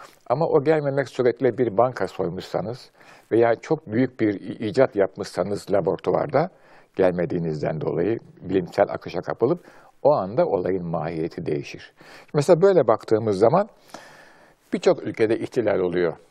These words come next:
İşte ihtilalden söz açalım. Hele Güney Amerika ülkelerinde sabah akşam oluyordu bir zamanlar.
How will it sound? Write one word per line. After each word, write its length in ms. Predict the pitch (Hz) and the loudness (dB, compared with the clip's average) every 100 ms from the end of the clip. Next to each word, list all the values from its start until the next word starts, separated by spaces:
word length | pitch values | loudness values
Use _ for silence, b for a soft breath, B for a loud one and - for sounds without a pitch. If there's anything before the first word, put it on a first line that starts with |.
| _ _ _ | _ _ _
İşte 140 | - - | -16 -14
ihtilalden 640 | 92 104 92 87 82 82 82 | -6 -4 -2 -4 -4 -6 -6
söz 220 | - - | -6 -6
açalım. 320 | - - 85 - | -4 -6 -6 -2
Hele 180 | 113 107 101 | 0 2 0
Güney 200 | 120 104 | 0 0
Amerika 360 | 95 87 - | 0 -4 -6
ülkelerinde 680 | 87 90 92 87 104 151 180 - b _ | -8 -4 -2 0 -2 -4 -4 -8 b _
sabah 340 | - 117 92 | -2 0 0
akşam 300 | 82 - 170 | -4 -2 -4
oluyordu 540 | - 107 104 85 82 151 | 0 0 0 -2 -2 -2
bir 60 | |
zamanlar. 500 | 110 98 85 80 - | 0 -2 -2 -6 -10